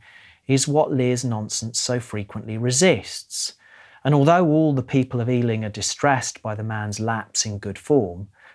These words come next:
to me he looks rather pleased with himself in the picture. Elsewhere, there was an old person in grey whose feelings were tinged with dismay.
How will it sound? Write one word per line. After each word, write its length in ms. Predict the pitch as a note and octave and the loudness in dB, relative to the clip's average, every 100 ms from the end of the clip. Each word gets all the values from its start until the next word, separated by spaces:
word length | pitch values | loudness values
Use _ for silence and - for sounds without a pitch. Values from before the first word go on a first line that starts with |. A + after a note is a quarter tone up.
| - | -4
to 100 | C#3 | 2
me 320 | D#3 F3 A2 | 4 4 2
he 120 | G#2 | 0
looks 400 | C3 C#3 C#3 - | 0 0 -2 -8
rather 360 | B2+ B2 A#2 A#2 | -2 0 0 -2
pleased 500 | - D#3 F3 E3+ - | -6 0 0 0 -4
with 140 | F#2 | -10
himself 560 | F2+ F2 - F2 E2 - | -12 -10 -8 -8 -14 -18
in 100 | F#2 | -16
the 60 | F#2 | -12
picture. 540 | - - - F#2+ E2+ _ _ _ _ _ _ _ _ _ _ _ _ _ _ _ _ _ _ _ _ _ _ _ | -10 -10 -8 -10 -12 _ _ _ _ _ _ _ _ _ _ _ _ _ _ _ _ _ _ _ _ _ _ _
Elsewhere, 720 | F3+ G3 G3 - G2 E2 G#2 E3 _ _ _ _ _ _ _ _ | 2 2 0 -6 -8 -10 -12 -14 _ _ _ _ _ _ _ _
there 120 | C3+ | 0
was 300 | C3 D3+ F3 | 4 4 4
an 100 | F3+ | 2
old 240 | D#3+ C#3+ C3 | 2 0 0
person 420 | C3+ B2 - A#2+ | -2 0 0 -2
in 180 | G#2+ G#2 | -4 -4
grey 600 | G#2 G2 F2+ E2+ F2 A2 _ _ _ _ _ | -6 -6 -6 -10 -12 -14 _ _ _ _ _
whose 260 | - B2+ - | -2 0 0
feelings 680 | - E3+ C3+ F#2+ F#2 G2 | 2 4 2 -2 -8 -10
were 160 | - A#2 - | -10 -8 -6
tinged 460 | C3 A#2+ A2+ A2+ - | -4 -2 -4 -6 -8
with 200 | A2 - | -12 -8
dismay. 680 | A2 - D3+ C#3 G2+ E2+ | -4 -2 -2 -4 -4 -10